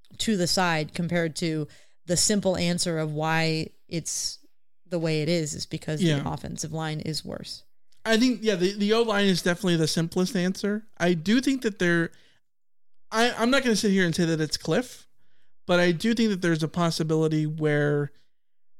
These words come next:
Speaker 2: whether this is more confidence in Caleb himself,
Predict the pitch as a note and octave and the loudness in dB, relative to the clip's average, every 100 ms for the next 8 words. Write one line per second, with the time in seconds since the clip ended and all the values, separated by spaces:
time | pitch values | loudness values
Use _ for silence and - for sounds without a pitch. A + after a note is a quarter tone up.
0 | - F#3 F3 F3 E3 E3+ E3 E3 D#3+ D3+ | -16 -2 0 2 2 2 2 2 2 2
1 | - E3 E3 E3 D#3+ - E3 D#3+ E3 D#3+ | 0 2 2 2 0 0 0 0 0 0
2 | - D#3+ D3+ E3 D#3 D#3 D#3 F#3 E3 D#3 | -2 -4 -2 0 2 2 0 -6 -6 -2
3 | D#3+ A3+ F#4+ - | 0 -2 -4 -12